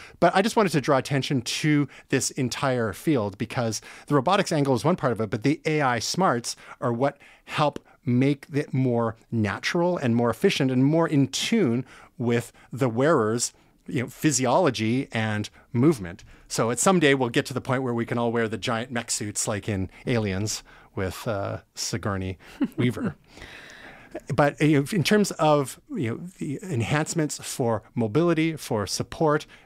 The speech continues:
with aging populations, people who are gonna live longer and longer thanks to improved healthcare, but mobility might al-, always be there.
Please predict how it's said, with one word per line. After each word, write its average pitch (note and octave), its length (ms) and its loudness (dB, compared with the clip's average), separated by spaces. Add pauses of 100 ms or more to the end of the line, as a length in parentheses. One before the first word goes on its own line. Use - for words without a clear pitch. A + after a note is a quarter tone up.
with - 180 -8
aging C#3 300 2
populations, C#3 800 0 (180)
people B2+ 280 -2
who B2+ 100 -4
are A2 80 0
gonna G2 180 -4
live G2+ 220 -2
longer G#2+ 280 -2
and G#2 100 -2
longer E3 280 2
thanks A#2+ 220 -4
to - 80 -6
improved A2+ 240 -6
healthcare, F#3 420 0
but C#3 140 -6
mobility E3+ 500 0
might E3 180 0
al-, D#3+ 360 0
always C#3+ 320 0
be C3+ 180 0
there. B2+ 300 0